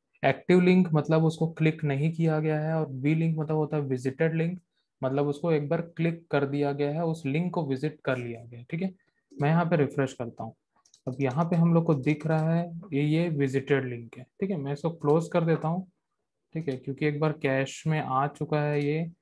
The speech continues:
और मैं इसको फिलहाल के लिए एंकर टैग को मैं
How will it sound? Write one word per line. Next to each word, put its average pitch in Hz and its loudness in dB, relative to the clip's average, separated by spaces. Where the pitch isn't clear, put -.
और 131 -4
मैं 147 0
इसको 165 0
फिलहाल 139 2
के 156 -2
लिए 139 2
एंकर 139 -4
टैग 135 -4
को 143 2
मैं 156 0